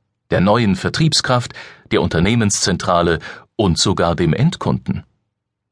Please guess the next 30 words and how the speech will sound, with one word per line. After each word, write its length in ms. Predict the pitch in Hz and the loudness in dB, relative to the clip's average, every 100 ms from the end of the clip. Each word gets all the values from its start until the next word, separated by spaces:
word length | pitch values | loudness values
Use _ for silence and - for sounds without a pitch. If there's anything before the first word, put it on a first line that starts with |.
| _ - | _ -2
Der 100 | 135 | -2
fünfte 460 | - 214 - 92 | 2 0 2 0
Weg 240 | 80 82 - | 0 -2 -2
bedeutet, 560 | 87 90 85 - 170 - - - - | 0 2 2 0 -4 -10 -20 -20 -12
sie 140 | - 123 | -4 0
versuchen 500 | 151 151 214 170 - | 2 2 2 2 0
erst 420 | 104 135 160 - | 0 2 0 -2
zu 120 | - 151 | -2 -2
verstehen 800 | - 107 - - 90 90 127 160 | 0 0 0 2 2 4 4 2
und 360 | - 92 - | 0 -2 0
dann 380 | 90 87 92 131 - _ | 2 4 2 2 -4 _
verstanden 800 | - 87 - - 90 82 - | -4 0 2 2 0 0 0
zu 220 | 80 90 65 | 0 0 -2
werden. 320 | 57 - - - _ _ _ _ - - | -4 -6 -10 -12 _ _ _ _ -16 -6
Sie 120 | - | 0
sind 240 | 123 185 - | 2 2 0
hervorragende 840 | 135 - 135 127 95 87 82 82 | -2 0 0 2 2 2 0 0
Zuhörer 640 | - 147 120 85 78 69 - | 0 0 2 0 0 0 0
und 200 | 85 98 | -2 0
nehmen 240 | 101 98 | 0 2
die 100 | 95 | 0
Bedürfnisse 640 | 90 107 135 - 107 - | 0 0 0 0 0 0
und 140 | 87 85 | 0 2
Sorgen 380 | 95 98 101 95 | 2 2 2 0
ihrer 280 | 85 82 | 0 0
Kunden 400 | 82 120 123 127 | 0 0 0 0
und 160 | 69 78 | 0 0
Teamkollegen 800 | - 117 - 135 - 190 92 78 | 0 0 2 2 2 2 0 0
wirklich 420 | 104 104 80 - | -2 0 -2 0
ernst. 480 | 110 85 - - | 0 0 -2 -6